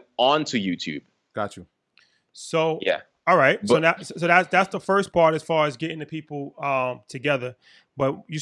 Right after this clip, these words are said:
Speaker 3: you talked
Speaker 1: Yeah.
Speaker 3: about as far as the business model, how to actually monetize it, 'cause I'm assuming it's free, right? Like, you did the free, it was free.
Speaker 1: Yes.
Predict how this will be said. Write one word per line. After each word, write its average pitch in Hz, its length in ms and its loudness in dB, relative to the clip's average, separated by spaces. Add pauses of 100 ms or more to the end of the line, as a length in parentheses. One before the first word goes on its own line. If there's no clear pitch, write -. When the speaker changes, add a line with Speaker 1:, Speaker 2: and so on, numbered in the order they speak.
(100)
Speaker 3:
you 160 80 -10
talked 170 260 -4
Speaker 1:
Yeah. 160 100 4
Speaker 3:
about 151 160 4
as 139 80 -4
far 147 200 -2
as 127 80 -6
the 131 60 -10
business 147 420 -6
model, 135 300 -4
how 135 140 -2
to 131 100 -2
actually 131 440 -4
monetize 131 580 -4
it, 123 40 -12
'cause 135 120 -6
I'm 139 140 -2
assuming 165 300 -6
it's 127 100 -8
free, 196 300 -4
right? 143 300 0
Like, 131 240 -6
you 135 60 -8
did 127 180 -10
the 117 60 -14
free, 151 360 -8
it - 60 -12
was 120 140 -12
free. 131 380 -2
Speaker 1:
Yes. - 340 0